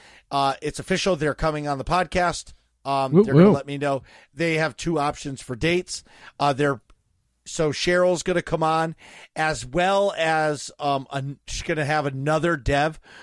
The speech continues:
Speaker 1: who is actually the one that, like, builds the game come on and talk more about it, and hopefully, like, we can get down to the nitty gritty of, like, what is, what's coming in the game, like,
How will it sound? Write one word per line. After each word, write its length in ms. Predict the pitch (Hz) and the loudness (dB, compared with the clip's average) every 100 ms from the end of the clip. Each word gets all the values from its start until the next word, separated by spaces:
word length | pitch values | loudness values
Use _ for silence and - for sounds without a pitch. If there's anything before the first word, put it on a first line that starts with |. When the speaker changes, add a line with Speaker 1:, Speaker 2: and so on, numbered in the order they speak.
| - | -6
Speaker 1:
who 160 | 175 180 | 0 0
is 120 | 147 | 2
actually 380 | 147 147 - 151 | 0 -2 -4 -2
the 120 | 139 | -2
one 240 | 147 147 | -2 -2
that, 120 | 143 | -2
like, 260 | 135 127 - | -2 -4 -2
builds 360 | 151 147 143 - | 0 0 -2 -2
the 120 | 165 | 0
game 380 | 170 175 196 196 _ _ - | 0 0 -2 -6 _ _ -4
come 200 | 170 165 | 0 2
on 220 | 170 175 | 2 0
and 100 | 151 | -6
talk 340 | 147 156 - | -2 -2 -4
more 280 | 135 143 151 | -2 2 2
about 320 | - 135 135 | 2 0 2
it, 220 | 156 147 - - - - 147 | 0 -4 -12 -20 -20 -12 -6
and 140 | 151 | -2
hopefully, 580 | 156 156 156 160 156 143 _ | 0 -2 -2 0 0 -4 _
like, 240 | 147 135 - | -2 -2 -2
we 100 | 135 | -8
can 200 | 127 135 | -8 -2
get 200 | 151 131 | -2 2
down 280 | 147 147 135 | 2 2 0
to 100 | 139 | -4
the 100 | 127 | -2
nitty 300 | 139 139 120 | 0 -2 -2
gritty 300 | 135 135 139 | -2 0 0
of, 160 | 117 | 0
like, 240 | 113 107 - - - - | -4 -4 -8 -16 -20 -8
what 240 | 123 147 | 0 2
is, 200 | 160 135 - | 2 -2 -10
what's 240 | 113 107 | -14 -12
coming 320 | - 147 180 | -4 0 2
in 140 | 233 262 | 0 2
the 100 | 185 | 0
game, 340 | 165 139 127 | 2 0 -2
like, 220 | 123 117 | -6 -8